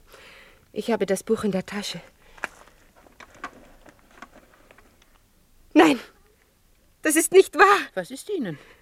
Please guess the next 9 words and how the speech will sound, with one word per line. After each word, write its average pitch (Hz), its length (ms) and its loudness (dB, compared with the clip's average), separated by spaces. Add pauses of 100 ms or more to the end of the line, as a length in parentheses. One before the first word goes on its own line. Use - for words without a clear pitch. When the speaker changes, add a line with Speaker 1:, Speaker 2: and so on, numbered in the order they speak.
(320)
Speaker 1:
Dieses 523 440 10
Buch 508 400 2
hier 339 220 2
anstelle 339 480 2
meines 339 320 4
Kriminalromans. 262 960 4 (500)
Sehen 302 320 2
Sie. 202 220 -4 (1200)
Speaker 2:
Die 123 80 -12